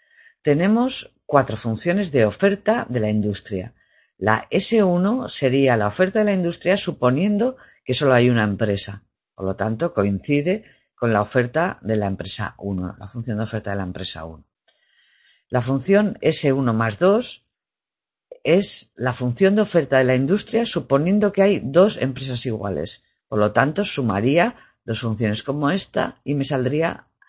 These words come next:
una función más o menos como la que hay aquí nombrada como S uno más dos.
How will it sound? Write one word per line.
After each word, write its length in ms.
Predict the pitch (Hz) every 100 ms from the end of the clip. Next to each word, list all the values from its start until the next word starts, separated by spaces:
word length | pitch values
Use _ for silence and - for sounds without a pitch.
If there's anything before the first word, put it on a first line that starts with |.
| _ _
una 200 | 139 156
función 500 | 170 147 151 139 135
más 280 | 107 117 117
o 40 | 110
menos 440 | 107 131 165 - _ _ _ _
como 260 | - 110 101
la 200 | 101 101
que 160 | 117 107
hay 420 | 110 170 - - _ -
aquí 480 | - - 135 156 _ _ -
nombrada 540 | 117 107 113 120 127
como 340 | 131 120 110 -
S 500 | 117 123 156 160 - _
uno 240 | 113 110 95
más 220 | 92 85
dos. 360 | 80 90 -